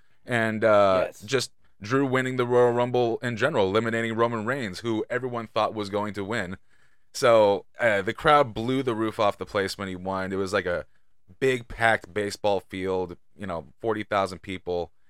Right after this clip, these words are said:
Speaker 1: Uh, and it was right before the pandemic happened, and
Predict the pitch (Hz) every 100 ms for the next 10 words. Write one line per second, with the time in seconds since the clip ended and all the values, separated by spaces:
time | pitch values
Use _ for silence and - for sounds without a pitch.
0 | - - 95 87 85 82 - 95 92 92
1 | 82 82 117 117 110 - 104 92 - 92
2 | 90 87 80 95 87 85 82 82 80 78